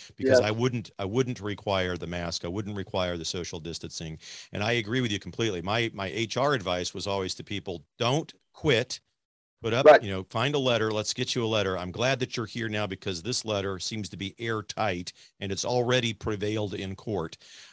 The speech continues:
Speaker 1: Uh,
Speaker 2: Yeah.
Speaker 1: having been out of the human resource arena for nineteen months,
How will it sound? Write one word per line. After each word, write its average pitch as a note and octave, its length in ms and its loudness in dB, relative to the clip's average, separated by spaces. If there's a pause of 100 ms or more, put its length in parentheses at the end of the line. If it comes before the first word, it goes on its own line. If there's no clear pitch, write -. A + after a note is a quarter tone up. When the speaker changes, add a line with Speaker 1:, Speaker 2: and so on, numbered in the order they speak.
Speaker 1:
Uh, F#2+ 200 2
Speaker 2:
Yeah. C3 200 12
Speaker 1:
having B2+ 320 2
been A2+ 160 2
out C#3+ 180 4
of B2 140 2
the G#2 100 0
human A2+ 300 -4
resource G#2+ 420 -2
arena G2+ 260 -4
for G2 140 -6
nineteen G2 420 -4
months, F#2+ 320 -4